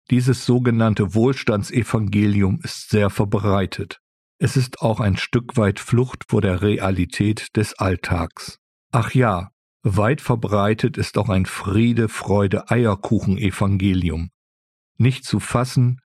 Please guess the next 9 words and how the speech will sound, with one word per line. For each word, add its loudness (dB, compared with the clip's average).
wie 2
allzu 0
naiv 2
manche 0
Glaubensgeschwister 0
durch -2
ihren 2
Alltag -2
stolpern. -2